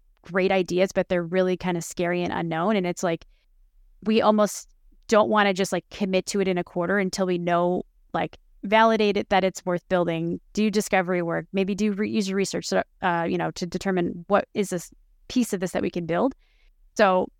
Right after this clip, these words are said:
I think doing some of that the quarter before with, like, your design team, your data, like, user research, product management, but then the engineering t-, team, I, I wouldn't recommend going beyond a quarter. I, I actually,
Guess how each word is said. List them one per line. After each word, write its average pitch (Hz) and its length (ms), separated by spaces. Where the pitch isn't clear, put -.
I 220 80
think 226 220
doing 233 220
some 214 200
of 180 100
that 175 220
the 254 80
quarter 262 260
before 262 380
with, 202 220
like, 185 180
your 185 100
design 175 480
team, 180 400
your 165 400
data, 175 280
like, 175 200
user 190 280
research, 170 720
product 180 360
management, 175 480
but 202 100
then 208 240
the 233 140
engineering 226 520
t-, - 100
team, 190 240
I, 180 260
I 190 140
wouldn't 190 280
recommend 180 400
going 175 180
beyond 170 240
a 165 60
quarter. 170 360
I, 214 160
I 254 180
actually, 240 320